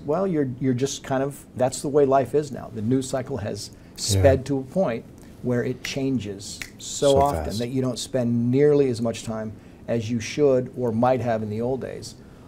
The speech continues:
Speaker 1: on, on single stories, which is, which is, it's really, it's kind of, it's blows me away.
Speaker 2: Yeah.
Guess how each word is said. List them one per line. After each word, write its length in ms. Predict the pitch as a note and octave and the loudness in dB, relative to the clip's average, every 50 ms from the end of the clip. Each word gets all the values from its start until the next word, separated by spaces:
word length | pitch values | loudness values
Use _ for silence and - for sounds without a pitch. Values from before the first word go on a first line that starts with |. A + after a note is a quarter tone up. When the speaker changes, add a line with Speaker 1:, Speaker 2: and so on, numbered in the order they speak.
| - - | -8 -4
Speaker 1:
on, 340 | A#2 A2+ A2 A2+ A#2 A2 A#2 | -2 -2 0 0 -2 -2 -4
on 200 | - B2 A2+ A2+ | -6 -6 -6 -6
single 260 | - - A#2+ G#2+ G#2 | -6 -6 -6 -6 -6
stories, 460 | G2+ - - B1 - - - - - - - - - - - - - - - | -8 -8 -8 -8 -8 -10 -14 -18 -18 -18 -20 -20 -20 -20 -20 -20 -16 -4 2
which 160 | D3 C3+ A2+ | 2 2 2
is, 180 | D3+ C#3 - - | 2 -2 -2 -2
which 240 | - D3 C#3 C3+ D3+ | -2 -2 -2 0 0
is, 240 | D3 C3 B2 - - - - - - - - | -2 -2 -4 -8 -12 -16 -20 -20 -16 -6 -6
it's 240 | C3+ B2+ - - | -6 -4 -4 -4
really, 280 | C3 D3 F3+ D#3 B2+ A#2 | 0 2 2 4 2 2
it's 140 | A2+ A2+ - | 0 -6 -8
kind 200 | - - C#3+ C#3 | -6 -4 -2 -2
of, 140 | C3 A#2+ A2+ - - - - - - - | -2 -4 -6 -10 -16 -20 -20 -20 -18 -12
it's 240 | - B2 - - - | -12 -12 -12 -12 -16
blows 460 | - - B2+ A#2+ B2+ D3 D3+ D3 B2 | -14 -10 -6 2 6 8 8 8 6
me 100 | C3+ B2 | 2 0
away. 300 | A2+ G#2+ G#2+ G#2+ - - - - - - | 0 0 -2 -4 -6 -10 -16 -14 -4 0
Speaker 2:
Yeah. 260 | F#2+ F2+ F2 F2 | 2 2 2 2